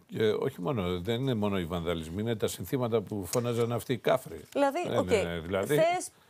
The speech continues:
Speaker 2: να, να υπερασπιστείς τον Κουφοντίνα, διότι αυτόν υπερασπίζονται, όχι τα δικαιώματα των κρατουμένων, τώρα μην
Speaker 1: Μα.
Speaker 2: γελιόμαστε, έτσι.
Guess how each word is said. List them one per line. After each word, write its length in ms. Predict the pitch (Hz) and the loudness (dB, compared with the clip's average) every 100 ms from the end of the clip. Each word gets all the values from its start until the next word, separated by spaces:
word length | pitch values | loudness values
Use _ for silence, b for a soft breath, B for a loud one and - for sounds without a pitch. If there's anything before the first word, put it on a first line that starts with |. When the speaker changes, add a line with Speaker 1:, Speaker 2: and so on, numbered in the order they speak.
| 170 254 | -4 2
Speaker 2:
να, 280 | 254 208 | 2 2
να 140 | 254 240 | 2 2
υπερασπιστείς 600 | 240 240 - - 320 311 | 4 0 0 -2 -2 0
τον 260 | 302 277 | 0 0
Κουφοντίνα, 520 | 262 247 240 202 147 - | 0 0 4 4 2 -2
διότι 200 | 165 165 | 0 0
αυτόν 200 | 165 226 | 2 2
υπερασπίζονται, 540 | 202 156 147 143 139 | 2 0 -2 -2 0
όχι 80 | 160 | 0
τα 100 | - | 0
δικαιώματα 400 | 180 170 156 147 | 0 2 0 2
των 100 | 139 | 0
κρατουμένων, 580 | 143 147 139 147 147 156 | 0 0 0 0 2 0
τώρα 260 | 156 180 190 - _ _ - _ | 0 0 -2 -6 _ _ -20 _
μην 140 | - 185 | 2 4
Speaker 1:
Μα. 60 | |
Speaker 2:
γελιόμαστε, 440 | 156 143 127 139 196 | 4 2 -2 -4 -4
έτσι. 180 | - | -4